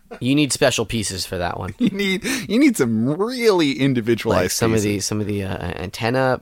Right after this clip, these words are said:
Speaker 1: like the satellite ones.
Speaker 2: You're gonna have to make illegal moves. Have you heard about this?
Speaker 1: Go
Speaker 2: Have
Speaker 1: on.
Speaker 2: you heard about this?
Speaker 1: Go on.
Speaker 2: These clowns in Congress.
Speaker 1: <laughs> Go on.
Speaker 2: There are, <laughs> there's a Lego community, uh, in the world,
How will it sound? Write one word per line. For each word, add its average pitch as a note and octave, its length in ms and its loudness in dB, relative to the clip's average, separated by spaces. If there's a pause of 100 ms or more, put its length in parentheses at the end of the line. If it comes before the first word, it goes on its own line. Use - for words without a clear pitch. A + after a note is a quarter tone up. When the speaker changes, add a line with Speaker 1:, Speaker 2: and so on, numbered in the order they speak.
Speaker 1:
like G#2 140 -4
the - 60 -8
satellite A#2 420 2
ones. A2+ 300 -2
Speaker 2:
You're D#3+ 180 4
gonna A#3+ 380 4
have E3 440 2
to C3 220 4 (180)
make A#2+ 340 2
illegal A2+ 540 0
moves. F#2+ 560 -6
Have C#3+ 200 -2
you F4 100 6
heard F#4+ 160 4
about G#3 280 4
this? F3+ 360 2 (560)
Speaker 1:
Go - 60 4
Speaker 2:
Have - 80 6
Speaker 1:
on. - 60 8
Speaker 2:
you - 40 6
heard A4+ 140 8
about B4 200 4
this? B4+ 340 4
Speaker 1:
Go C3+ 140 4
on. C3+ 300 4
Speaker 2:
These D#4+ 160 2
clowns G4+ 300 2
in F#4 80 -2
Congress. G4 440 -2 (160)
Speaker 1:
<laughs> - 440 -6 (540)
Go D#3 200 4
on. D3 220 2 (680)
Speaker 2:
There A3 240 6
are, F#3+ 440 6 (360)
<laughs> - 140 -20 (260)
there's F3+ 260 6
a E3+ 100 6
Lego C#3+ 520 6
community, A2 880 2 (260)
uh, G2 380 -2
in F#2+ 300 -2
the A2+ 100 0
world, F2+ 380 -4